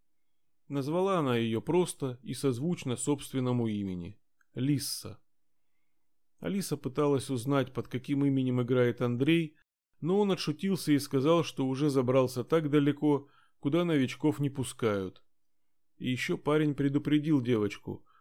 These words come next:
что не стоит родителям рассказывать о своем новом увлечении. Не факт, что одобрят. Последней его записью ВКонтакте было: «Нужно говорить правду,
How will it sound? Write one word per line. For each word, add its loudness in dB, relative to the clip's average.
что -4
не -2
стоит 0
родителям 0
рассказывать 2
о -4
своем 0
новом 2
увлечении. -2
Не -2
факт, -2
что 0
одобрят. 2
Последней 0
его 2
записью -2
ВКонтакте -4
было: 0
«Нужно -2
говорить 0
правду, 2